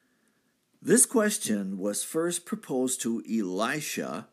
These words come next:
the man the Lord chose to replace Elijah. Elisha told the inquiring prophets that he didn't want to talk about it. Moving from that city to Jericho,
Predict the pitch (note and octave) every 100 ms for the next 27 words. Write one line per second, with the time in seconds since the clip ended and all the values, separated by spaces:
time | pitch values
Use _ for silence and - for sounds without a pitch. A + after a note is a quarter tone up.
0 | _ _ _ _ _ _ - _ F#2+ G#2
1 | G#2+ B2+ D#3 C#3 A#2 C3+ C3+ A2+ - E3
2 | A2+ F#2+ A2 - B2+ G#2+ G#2+ - A#2 G2+
3 | G#2+ A2 - G#2 A2 G#2 G#2 E3+ F3+ G2
4 | - - _ _ _ _ _ _ _ _
5 | _ _ _ _ _ _ _ _ - D#3
6 | G#3 - F3 - D3 C3+ A#2+ G2+ F#2+ C3
7 | B2+ B2+ F#2 F2 C3 A#2+ G#2+ E2+ E2+ -
8 | A#2+ B2+ D#3 C#4+ F#3+ A#2 A2+ B2+ A2 G#2+
9 | C3+ A#2 - D#2+ D#2 C#2 A1 - - _
10 | _ _ _ _ _ _ _ _ _ -
11 | A#2 C#3 A#2 G#2+ A2+ A#2 G2+ F2 A#2 C#3
12 | - - G2+ F#2+ F#2 G2 B2 - A2 -
13 | A2+ C3+ C3+ D2+ - D#2 D2+ B2